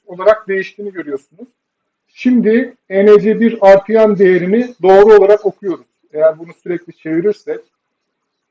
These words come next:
gördüğünüz gibi rakamlar değişiyor. Eksi yöndeydi, şimdi artı yönde.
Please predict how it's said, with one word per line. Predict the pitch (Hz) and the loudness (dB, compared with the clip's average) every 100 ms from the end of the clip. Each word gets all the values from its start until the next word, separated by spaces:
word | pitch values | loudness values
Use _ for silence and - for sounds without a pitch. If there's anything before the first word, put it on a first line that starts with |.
| _ _ | _ _
gördüğünüz | 151 156 160 170 | -6 -6 -6 -14
gibi | 156 151 | -8 -6
rakamlar | 156 170 170 165 151 | -4 -6 -6 -8 -8
değişiyor. | 165 - 156 151 | -14 -14 -20 -20
Eksi | 143 _ 175 | -20 _ -10
yöndeydi, | 151 139 139 - | -8 -2 -2 -2
şimdi | _ 160 156 | _ -4 0
artı | 151 151 185 | 0 -4 -6
yönde. | 151 135 151 208 | -4 -4 -6 -6